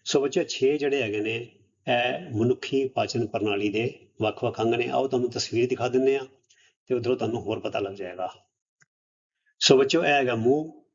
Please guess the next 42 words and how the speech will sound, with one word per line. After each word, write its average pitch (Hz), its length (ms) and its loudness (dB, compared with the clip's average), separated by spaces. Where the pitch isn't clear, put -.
ਤੇ 147 80 -14
ਇਹ 160 220 0
ਹਿੱਸਾ 127 260 0
ਜਿਹੜਾ 123 160 0
ਹੈਗਾ, 120 120 0
ਇਹਨੂੰ 127 140 -2
ਕਹਿੰਦੇ 123 220 0
ਮੂੰਹ 127 200 2
ਖੋੜ, 101 320 0
ਠੀਕ 123 120 -4
ਹੈ, 139 100 2
ਮੂੰਹ 127 220 4
ਖੋੜ 120 280 0
ਹੈਗਾ। 117 260 0
ਤੇ 151 80 -4
ਇਹ, 151 100 0
ਬੱਚਿਓ, 147 240 2
ਭੋਜਨ 110 320 0
ਨਲੀ 107 320 0
ਹੈਗੀ 98 240 0
ਹੈ, 95 40 -8
ਜਿਹਨੂੰ 110 220 -2
ਕਹਿੰਦੇ 127 140 4
ਈਸੋਫੇਗਸ, 110 960 -2
ਠੀਕ 127 200 -2
ਹੈ। 170 60 -2
ਇਹ 147 360 -4
ਇੱਥੇ 135 180 -2
ਆ 135 60 0
ਗਿਆ, 147 140 0
ਢਿੱਡ 107 280 -4
ਆ 98 100 -4
ਗਿਆ, 104 140 -4
ਮਿਹਦਾ 113 320 0
ਆ 101 100 -4
ਗਿਆ, 95 140 -6
ਮਿਹਦਾ, 98 400 -4
ਠੀਕ 131 120 -6
ਹੈ, 156 100 -2
ਮਿਹਦਾ 139 320 2
ਆ 160 80 0
ਗਿਆ। 160 240 0